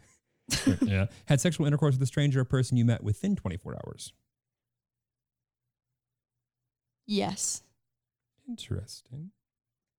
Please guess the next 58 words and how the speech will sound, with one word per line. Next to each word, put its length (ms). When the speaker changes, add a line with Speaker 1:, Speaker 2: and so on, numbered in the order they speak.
Speaker 2:
And 80
you 60
know 80
what, 120
though? 100
It 160
wasn't, 440
it 160
was 160
like, 280
uh, 360
it 100
was 200
like, 220
it 60
would 220
have 120
qualified 640
within 320
the 60
twenty-four 480
hour 220
period, 580
but 160
it 100
was 200
like 180
a, 220
a 120
next 520
day 260
thing. 280
So 140
it 40
wasn't 220
like 100
a 40
one 340
night 260
stand 320
'cause 80
it 80
wasn't 380
the 60
night 400
of 440
that 100
I 80
met 160
that 120
person. 300
It 60
was 140
the 60
Speaker 1:
Okay. 40
Speaker 2:
next 380
day. 480
Speaker 1:
Okay. 220